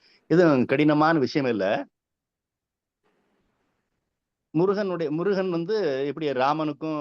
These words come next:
ராவணனுக்கும் யுத்தம் என்பது யுத்த காண்டம் பெருசோ, அதுபோல இங்க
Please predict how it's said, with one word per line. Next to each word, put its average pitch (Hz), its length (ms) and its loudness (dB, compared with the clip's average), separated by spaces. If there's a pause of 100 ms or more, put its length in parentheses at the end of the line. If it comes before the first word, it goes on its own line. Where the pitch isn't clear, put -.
(100)
ராவணனுக்கும் 139 760 -4
யுத்தம் 131 260 -6
என்பது 127 380 -4 (500)
யுத்த 139 220 -4
காண்டம் 143 380 -4
பெருசோ, 120 360 -6 (200)
அதுபோல 139 420 -2
இங்க 147 180 0